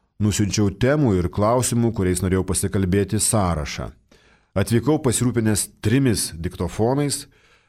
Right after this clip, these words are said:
Pranciškus manęs laukė priešais save, ant staliuko pasidėjęs Biblijos ir bažnyčios tėvų citatų rodyklę. Tolesniuose puslapiuose galėsite perskaityti, apie ką kalbėjomės.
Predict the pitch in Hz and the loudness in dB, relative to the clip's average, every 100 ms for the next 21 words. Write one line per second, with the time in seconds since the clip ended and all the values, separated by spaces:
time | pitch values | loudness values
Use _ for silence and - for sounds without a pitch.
0 | _ _ - 113 - 113 110 101 101 98 | _ _ -2 0 0 0 -2 0 2 2
1 | - 104 107 104 101 87 92 98 90 - | 2 2 2 0 -2 0 0 0 0 0
2 | 98 101 98 - 101 104 104 95 90 92 | 0 2 0 0 0 2 0 -2 -2 0
3 | 87 95 90 80 90 82 123 127 127 117 | 0 2 0 -2 -2 0 0 2 2 2
4 | - 127 123 110 101 95 95 104 - 95 | 0 0 2 2 2 0 0 0 0 0
5 | 87 90 92 85 90 87 92 92 90 92 | 0 0 -2 -2 -2 0 0 2 2 0
6 | 87 80 69 - - _ _ - 117 113 | -2 -4 -6 -12 -20 _ _ 0 2 2
7 | 113 110 101 143 139 123 127 113 - 107 | 0 0 0 -2 0 0 0 0 0 -2
8 | 95 - - 98 135 131 113 107 - 98 | -4 -10 -4 0 2 0 0 -2 0 -2
9 | - 95 92 85 98 101 95 104 - 87 | -2 -4 -4 -6 -4 -4 -2 -2 0 -4
10 | 80 90 85 87 85 78 71 64 - | -2 -2 -2 0 0 -2 -4 -8 -10